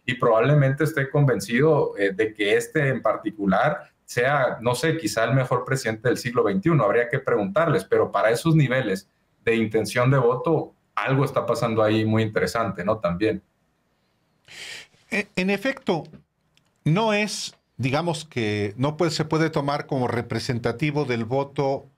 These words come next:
Speaker 2: joven el simulacro que hace un par de semanas organizaron y llevaron a cabo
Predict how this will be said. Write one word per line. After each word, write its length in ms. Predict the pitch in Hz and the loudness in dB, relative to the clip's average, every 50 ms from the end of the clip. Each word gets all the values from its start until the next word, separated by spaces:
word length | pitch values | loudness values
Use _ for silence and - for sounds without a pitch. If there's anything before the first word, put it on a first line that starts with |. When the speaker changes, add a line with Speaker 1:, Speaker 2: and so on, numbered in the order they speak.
| _ _ _ _ _ _ _ _ _ _ _ | _ _ _ _ _ _ _ _ _ _ _
Speaker 2:
joven 600 | - - 151 143 123 139 143 139 135 127 117 - _ _ _ _ _ _ _ _ _ _ | -6 -2 -2 0 0 0 -2 -4 -6 -10 -14 -16 _ _ _ _ _ _ _ _ _ _
el 1000 | - 110 110 110 107 107 107 107 104 107 104 101 101 98 98 95 95 92 95 92 | -6 -4 -2 -2 -2 0 0 0 0 2 2 0 0 0 0 0 0 0 -2 -2
simulacro 840 | - - - 139 127 127 131 139 147 151 151 - 139 131 147 151 - - _ _ _ _ _ _ _ | -2 -2 -2 -2 0 0 0 0 -2 -2 -4 -6 -6 -6 -6 -8 -10 -18 _ _ _ _ _ _ _
que 100 | - 123 | -4 -4
hace 220 | 131 131 - 156 | -4 -2 -2 -4
un 80 | 139 123 | -4 -4
par 220 | - 143 135 131 | -2 -4 -4 -2
de 100 | 127 135 | -4 -6
semanas 760 | 123 - 135 117 117 127 127 127 131 131 135 131 - - - _ _ _ _ _ _ _ _ _ _ | -6 -4 -4 -2 -2 -2 -2 -2 -2 -4 -4 -4 -8 -12 -14 _ _ _ _ _ _ _ _ _ _
organizaron 1040 | - 113 120 113 113 113 113 117 107 - - 156 151 156 143 135 135 147 143 - _ _ _ _ _ _ _ _ _ _ | -4 -4 -2 -2 -2 -4 -4 -4 -6 -4 -2 -2 -2 -2 -2 -2 -4 -6 -8 -12 _ _ _ _ _ _ _ _ _ _
y 460 | - 107 110 107 104 101 101 98 95 | -4 -2 -2 0 0 0 -2 -2 -2
llevaron 400 | 92 101 110 117 139 143 151 147 | -2 -2 0 0 0 -2 -2 -2
a 140 | 139 127 - | -4 -4 -4
cabo 520 | - 131 127 127 120 131 131 135 131 135 | -2 -2 -2 0 0 0 0 0 0 -4